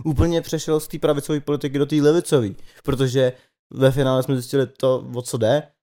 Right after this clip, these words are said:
V té době, když Babiš začal prostě jet do té pravice, tak protože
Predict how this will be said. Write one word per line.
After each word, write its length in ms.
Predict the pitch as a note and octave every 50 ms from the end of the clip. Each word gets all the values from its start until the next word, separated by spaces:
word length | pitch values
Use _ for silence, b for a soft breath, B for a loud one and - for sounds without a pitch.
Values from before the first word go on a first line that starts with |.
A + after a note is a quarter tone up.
| _ _ -
V 20 |
té 80 | - C#3+
době, 220 | C#3 C#3+ C3 C#3
když 140 | C#3 B2+ B2+
Babiš 240 | B2 C3 B2 B2+ C3
začal 300 | B2+ C3 - - C3+ B2+
prostě 560 | A#2+ - B2 - - - B2 A#2+ A#2+ A#2+ A#2+ A#2+ _ _ -
jet 220 | A#2 A2 A#2 A2+
do 140 | A#2 A#2 A#2
té 120 | A2 C3+
pravice, 500 | A#2+ - A#2 A2+ A#2 A#2+ A#2+ - C3+ C3
tak 160 | B2 B2+ B2 -
protože 760 | - G#2+ A2 A2+ G#2+ B2 A#2+ A#2 A2+ A2+ A2+ A2+ A2+ G#2